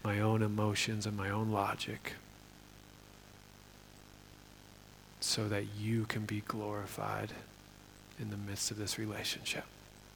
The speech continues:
God, without you, we have nothing. Lead us into your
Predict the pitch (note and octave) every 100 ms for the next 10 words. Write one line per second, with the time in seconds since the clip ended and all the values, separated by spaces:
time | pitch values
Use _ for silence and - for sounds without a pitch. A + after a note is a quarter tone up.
0 | - - - - - - - - - -
1 | - - - - - - - - - -
2 | - - - - - - - - - -
3 | - - - - A2+ A2 G#2+ A2 A2 A#2
4 | A2 G2+ G2+ G#2+ G#2+ - A#2 A2+ A2+ -
5 | - - - - - - - - - -
6 | - - - - A2 G#2 G#2 G#2+ A2 -
7 | - G2+ G#2 A2+ A2 A2